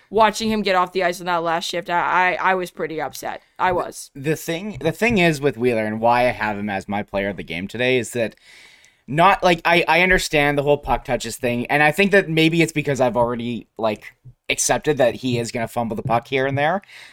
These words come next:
Speaker 2: Uh, but I've also accepted that for Mark Scheifele anytime he's going through the neutral zone on the power play. I've
Speaker 1: Frick,
Speaker 2: accepted
Speaker 1: oh my
Speaker 2: that for,
Speaker 1: God.
Speaker 2: <laughs> I've accepted that for, uh, a, a bunch of different players. But, uh, Blake Wheeler was, felt like he was driving the offense tonight. Like,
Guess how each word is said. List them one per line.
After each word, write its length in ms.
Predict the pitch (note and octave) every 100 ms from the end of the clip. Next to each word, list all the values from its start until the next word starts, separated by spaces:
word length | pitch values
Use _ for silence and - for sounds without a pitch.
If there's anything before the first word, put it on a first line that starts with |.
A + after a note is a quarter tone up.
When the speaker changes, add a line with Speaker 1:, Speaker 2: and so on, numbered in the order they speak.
| _
Speaker 2:
Uh, 240 | B2+ B2+ A#2+
but 160 | C#3
I've 120 | C#3+ D3
also 320 | D3 - D3
accepted 320 | C#3+ C3+ C3
that 160 | C3+ -
for 100 | B2+
Mark 220 | B2 A#2
Scheifele 440 | C3+ C3+ - C#3+
anytime 420 | C3+ C3 C3 C3
he's 180 | C#3 C3
going 180 | C#3 C3+
through 140 | -
the 60 | C#3
neutral 300 | C#3+ C#3 C#3+
zone 240 | C3 C#3+
on 100 | C#3
the 40 | C3+
power 300 | C3 C3+ D3
play. 240 | D3+ D#3
I've 80 | D3+
Speaker 1:
Frick, 500 | - - - B3 A3
Speaker 2:
accepted 220 | F#3+ F#3+
Speaker 1:
oh 40 | G3+
my 40 |
Speaker 2:
that 240 | F3 E3 D#3+
for, 300 | G3+ D3+ D3+
Speaker 1:
God. 340 | D#3 F#3+ -
Speaker 2:
<laughs> 40 |
I've 120 | - C#3
accepted 360 | - G3+ G3+
that 140 | G3 F#3+
for, 300 | F3 D3+ - - - -
uh, 280 | C#3+ C#3 -
a, 160 | D3 B2
a 120 | C#3+
bunch 220 | D3+ D3+
of 20 | C3
different 260 | A#2+ G#2+
players. 360 | A2 F#2+ F2+ B2
But, 320 | C#3+ C3 - - - - -
uh, 300 | C3+ C3 B2+
Blake 320 | A#2 F#3+ G#3+
Wheeler 240 | A#3 A3+ A3
was, 320 | G3 E3+ - _ D#3+
felt 300 | - F3 F3+
like 160 | G3+ F#3+
he 220 | F3 E3+
was 200 | E3 C#3+
driving 440 | C3+ C3 C3 C3
the 100 | A2+
offense 480 | G#2+ F#2+ - A1 -
tonight. 280 | - G1+ -
Like, 280 | - D3